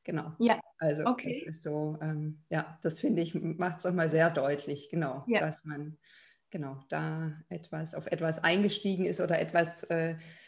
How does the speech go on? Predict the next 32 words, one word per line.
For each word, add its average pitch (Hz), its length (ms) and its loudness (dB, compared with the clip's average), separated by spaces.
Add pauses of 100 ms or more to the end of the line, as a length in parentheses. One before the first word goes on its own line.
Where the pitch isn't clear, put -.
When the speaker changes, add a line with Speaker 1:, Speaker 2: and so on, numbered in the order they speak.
(180)
Speaker 1:
wiederholt, 202 880 12
was 180 480 2
da 170 260 2
nicht, 165 420 -2
ähm, 165 680 0 (500)
hingehört. 156 800 -2 (400)
Außerdem, - 340 8
Speaker 2:
Ja. - 40 0
Speaker 1:
ich - 140 -2
weiß 214 360 6
um, 233 260 2
ich - 140 -4
weiß 214 280 4
um 220 120 0
eine 175 240 6
Vorliebe 214 580 6
von 180 220 4
dir, 196 180 2
die 196 140 2
wir, 170 340 4
die 170 240 -2
wir 180 120 6
teilen, 180 600 4
weil 170 160 4
die 175 160 0
mag 170 200 2
ich 175 160 -2
auch 156 160 4
sehr 214 220 4
gern, 214 260 0 (480)
und 190 200 2
zwar 180 520 2